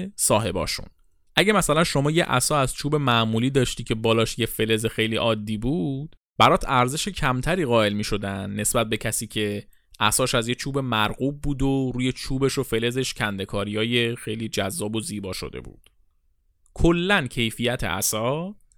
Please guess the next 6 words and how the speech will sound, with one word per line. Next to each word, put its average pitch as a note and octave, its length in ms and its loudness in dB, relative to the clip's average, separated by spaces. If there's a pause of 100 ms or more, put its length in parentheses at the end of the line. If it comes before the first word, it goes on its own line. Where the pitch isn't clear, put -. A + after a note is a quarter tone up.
(180)
نشون C3 440 -2
دهندهٔ B2 580 -2
کیفیت A#2 800 -4
شخصیت A#2+ 800 -2 (540)
مردا G#2+ 440 -4
بود. - 320 -16